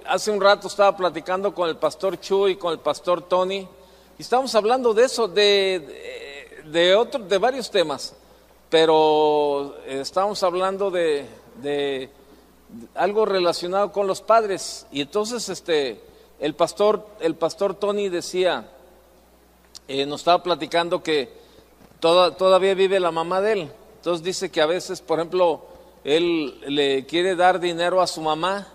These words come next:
y le dice a su hijo, "Toma, hijo, llévale este dinero a tu abuela, dile que se lo mando yo". Dice, "Yo se lo puedo llevar sin ningún problema". Dice, "Mira, voy a, a surtir la despensa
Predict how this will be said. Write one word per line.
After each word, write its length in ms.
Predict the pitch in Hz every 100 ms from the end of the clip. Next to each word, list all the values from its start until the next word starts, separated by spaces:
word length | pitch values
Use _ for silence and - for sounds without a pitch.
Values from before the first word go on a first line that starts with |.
| -
y 100 | 135
le 100 | 135
dice 200 | 156 -
a 60 | 156
su 120 | 160
hijo, 380 | 180 160 143 - -
"Toma, 240 | 185 208
hijo, 320 | 202 202 - - - - - _ -
llévale 320 | 147 180 190
este 160 | 196 208
dinero 420 | 185 180 175 185
a 120 | 185
tu 60 | 180
abuela, 520 | 160 175 190 160 113 - - _ _
dile 240 | 147 170 175
que 100 | 151
se 160 | 147
lo 120 | 147
mando 240 | 147 160 165
yo". 260 | 165 196 - - _ _ _ _ _ _ _ _ _
Dice, 240 | 139 147 180
"Yo 100 | 247
se 140 | 285
lo 80 | 240
puedo 240 | 180 220
llevar 500 | 233 185 175 - 247 - - _ _ _ _ _
sin 160 | 160 160
ningún 240 | 165 196
problema". 400 | 208 196 359 339 -
Dice, 220 | 139 135
"Mira, 220 | 151 160
voy 240 | 151 202 220
a, 420 | 208 185 160 - - - -
a 100 | 131
surtir 400 | 151 139 175 196
la 100 | 196
despensa 840 | 160 - 190 214 214 226 220 214